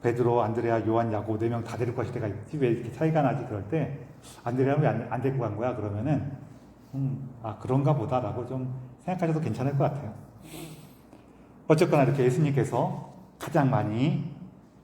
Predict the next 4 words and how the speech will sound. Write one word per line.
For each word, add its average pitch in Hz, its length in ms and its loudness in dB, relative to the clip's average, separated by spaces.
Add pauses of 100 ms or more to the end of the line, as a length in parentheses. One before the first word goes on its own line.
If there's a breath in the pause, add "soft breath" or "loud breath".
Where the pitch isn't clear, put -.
(380)
이렇게 104 460 -2 (540 loud breath)
표징을 175 380 2
보여주시는 123 960 0 (200)
그 98 420 -4